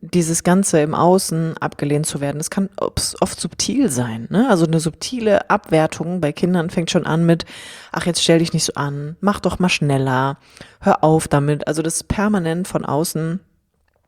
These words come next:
wie so ein Deckel immer auf einen gelegt wird. Also man wird so permanent klein gehalten irgendwie auch. Und es ist einfach wenig Einstimmung da auf das,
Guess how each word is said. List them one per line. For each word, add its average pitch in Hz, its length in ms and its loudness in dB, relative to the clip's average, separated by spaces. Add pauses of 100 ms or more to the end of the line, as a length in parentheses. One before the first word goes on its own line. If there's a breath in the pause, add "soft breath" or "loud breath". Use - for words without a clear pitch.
(380)
wie 165 160 4
so 156 160 8
ein 151 240 0
Deckel 156 380 2
immer 135 200 0
auf - 160 -4
einen 131 280 -6
gelegt 123 400 -6
wird. - 100 -6
Also 139 140 -2
man 147 100 0
wird 151 120 0
so 156 100 -10
permanent 160 480 0
klein 151 340 -2
gehalten 143 420 -4
irgendwie 143 400 -4
auch. 165 260 2 (440 loud breath)
Und 202 80 2
es 220 80 2
ist 143 100 2
einfach 180 260 -2
wenig 208 340 4
Einstimmung 127 640 0
da - 180 -6
auf - 160 -6
das, - 280 -2